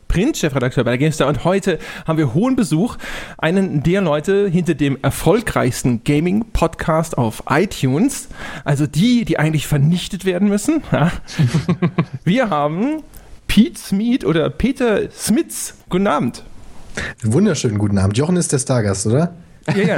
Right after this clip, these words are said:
Speaker 1: natürlich. <laughs> Natürlich. Star-Dauergast, sagt man so. Ja, oder Star-Stammgast in unserem Podcast.
Speaker 2: Okay.
Speaker 1: Ja, äh, sag, sag ich Pete zu dir oder Peter?
Speaker 2: Ach, das ist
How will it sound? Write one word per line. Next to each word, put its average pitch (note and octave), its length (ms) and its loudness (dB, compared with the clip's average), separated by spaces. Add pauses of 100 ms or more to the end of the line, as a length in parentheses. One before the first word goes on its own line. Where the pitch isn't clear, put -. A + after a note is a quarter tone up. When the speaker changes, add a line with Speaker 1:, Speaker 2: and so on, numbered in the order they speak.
(120)
Speaker 1:
natürlich. E3+ 220 0
<laughs> C#3 720 -2
Natürlich. C#3+ 360 2 (460)
Star-Dauergast, D#3+ 880 0
sagt - 220 -2
man A#2 140 2
so. A2 200 2 (220)
Ja, B2 240 2
oder D3 160 2
Star-Stammgast C#3 880 0
in B2 220 0 (120)
unserem D3 360 0
Podcast. - 500 -4 (480)
Speaker 2:
Okay. A#2 360 2 (580)
Speaker 1:
Ja, D3 440 2 (240)
äh, D#3 440 0 (140)
sag, D#3+ 300 2
sag E3 220 2
ich - 160 -4
Pete A#3+ 220 2
zu D4 140 2
dir D4+ 240 2
oder B3 140 2
Peter? F3+ 500 0 (680)
Speaker 2:
Ach, C#3 100 2
das D#3 240 0
ist - 380 0